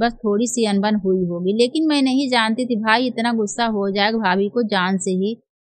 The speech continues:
ले लेगा। बड़े पापा को उसी वक्त हार्ट अटैक आया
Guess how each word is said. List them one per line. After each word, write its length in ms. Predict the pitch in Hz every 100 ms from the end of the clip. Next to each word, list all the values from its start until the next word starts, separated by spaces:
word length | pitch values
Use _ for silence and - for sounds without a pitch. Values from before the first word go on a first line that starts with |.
| _
ले 180 | 202 208
लेगा। 360 | 185 180 180 190 - _ _ -
बड़े 220 | 247 294
पापा 360 | 285 254 247 262
को 140 | 262
उसी 220 | 226 269 233
वक्त 300 | 233 - 214
हार्ट 300 | 202 208 220
अटैक 360 | 208 185 190 175
आया 300 | 180 175